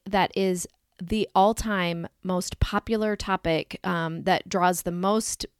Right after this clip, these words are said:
traffic, the most readers, the mo-, the mo-, all of it is anger. And I think that that is just evidence that we all struggle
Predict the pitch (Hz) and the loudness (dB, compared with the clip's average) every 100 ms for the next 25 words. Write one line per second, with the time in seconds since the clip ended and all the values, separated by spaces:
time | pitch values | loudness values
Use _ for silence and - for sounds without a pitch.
0 | _ _ - 208 214 - 208 - 180 170 | _ _ 0 4 4 2 0 0 -4 -2
1 | 165 - 202 240 220 220 208 202 - - | -4 -6 -4 0 0 0 -2 -6 -8 -12
2 | - - - - 185 190 185 - - 214 | -18 -20 -20 -6 -2 0 0 2 6 8
3 | 262 185 170 - 202 190 - 185 175 - | 8 6 4 2 2 2 0 -2 -2 -4
4 | - 185 - - - - 208 196 196 - | -8 -8 -14 -20 -10 0 2 4 2 4
5 | 240 220 202 - 196 190 - 208 202 190 | 2 2 2 4 6 6 4 2 4 4
6 | 180 - - 208 214 208 - - 220 233 | 2 -2 -4 -2 0 0 0 4 4 6
7 | 202 175 - - - 190 196 214 - 190 | 6 4 0 -6 0 2 2 0 2 4
8 | 185 185 185 185 - - - 202 180 170 | 6 6 4 0 -6 -6 0 2 4 4
9 | 160 165 | 2 -2